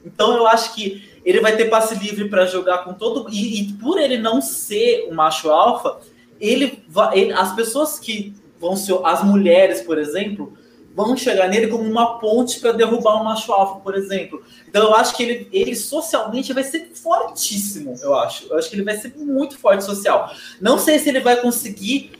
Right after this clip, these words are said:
é, ter poder estratégico pra usar isso a favor dele, a ponto dele ser um favorito pra ganhar o proble-, programa. Mas eu acho que socialmente, ele, ele tá, eu acho que assim, ou ele vai ser uma peça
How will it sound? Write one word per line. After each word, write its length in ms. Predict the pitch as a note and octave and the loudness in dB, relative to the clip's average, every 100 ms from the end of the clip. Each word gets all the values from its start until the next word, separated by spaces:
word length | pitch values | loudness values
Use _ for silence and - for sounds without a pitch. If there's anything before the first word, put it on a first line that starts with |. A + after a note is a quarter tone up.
| - - | -20 -4
é, 460 | D#3+ E3 D#3+ D3+ - | 2 4 4 2 0
ter 280 | A3 A#3 - | 4 4 4
poder 220 | A3 G#3 | 2 2
estratégico 680 | G3+ - F#3 F#3 G3+ A3+ A3 | 2 2 0 4 4 4 0
pra 160 | A3 G#3 | -2 -2
usar 340 | A3+ G#3 F#3+ | 0 0 2
isso 240 | G3 G3+ G3+ | 2 0 -4
a 20 | |
favor 360 | G3+ F3+ F#3+ | -4 -2 -2
dele, 200 | F#3 F#3 | 2 2
a 80 | G#3 | 2
ponto 240 | G3+ G3 G3+ | 0 -2 0
dele 220 | F#3+ F#3+ | 0 0
ser 140 | G3+ | -2
um 100 | G3+ | 0
favorito 440 | G3+ F#3+ G3 G3 - | 2 2 0 -4 -8
pra 120 | G3 | -6
ganhar 180 | G3 F#3+ | -4 -4
o 40 | |
proble-, 340 | A3+ G3+ E3 - - | -4 -4 -6 -8 -12
programa. 460 | G3+ F#3+ C#3+ - - _ | -4 0 0 -4 -16 _
Mas 160 | D#3 E3 | -2 4
eu 120 | F3+ | 6
acho 200 | F#3+ G3+ | 6 2
que 40 | G3 | -6
socialmente, 840 | G#3 A3+ A3+ A#3+ F#3+ G3 - - - _ - _ - | -4 -2 0 -2 -2 -8 -8 -12 -16 _ -20 _ -4
ele, 180 | E3+ G3 F#3+ | -2 0 0
ele 200 | F#3+ - | 0 2
tá, 180 | G#3+ - | 2 4
eu 120 | G3 | 4
acho 120 | G#3+ - | 4 4
que 80 | |
assim, 180 | B3 G3+ G3+ | 0 -2 0
ou 200 | G3+ D4+ | 2 2
ele 140 | - | 2
vai 100 | A#3 | 2
ser 220 | A3+ G3+ | 2 0
uma 200 | F3 F3 | 0 0
peça 600 | F#3 F3 G3 - D3 - | 4 6 4 0 -2 -4